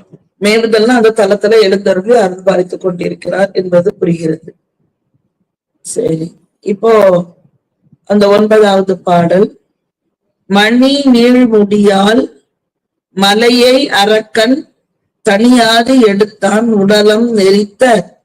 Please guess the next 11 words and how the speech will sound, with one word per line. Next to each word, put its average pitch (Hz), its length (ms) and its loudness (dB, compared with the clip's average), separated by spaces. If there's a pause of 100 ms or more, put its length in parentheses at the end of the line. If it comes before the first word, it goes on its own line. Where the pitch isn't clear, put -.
(840)
அணியார் 240 640 0
விரலாய் 220 560 2 (100)
அழுந்தை 233 520 0 (120)
மறையோர் 214 680 2 (680)
மணிமா 262 580 0 (380)
மடம் 233 460 -2 (200)
மன்னி 220 520 0
இருந்தனையே 196 720 0 (140)
என்பது 202 440 -2
பாடல். 170 380 -6 (3250)
பணிமா 247 500 2